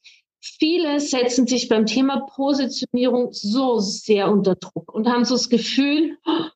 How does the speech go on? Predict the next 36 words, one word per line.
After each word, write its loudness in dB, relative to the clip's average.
oh 0
mein 0
Gott, 2
ich -4
muss 2
die 0
Positionierung 0
heiraten. -6
Das -4
erste 2
Angebot, 2
das 2
ich 2
jetzt 2
in 4
die 2
Welt 0
bringe, 2
das 0
muss 2
es -2
sein, 2
das 0
muss 2
perfekt 0
sein. 0
Mit 2
dem 2
muss 2
ich -2
die 2
nächsten 2
fünfunddreißig 0
Jahre 2
glücklich 0
werden. -6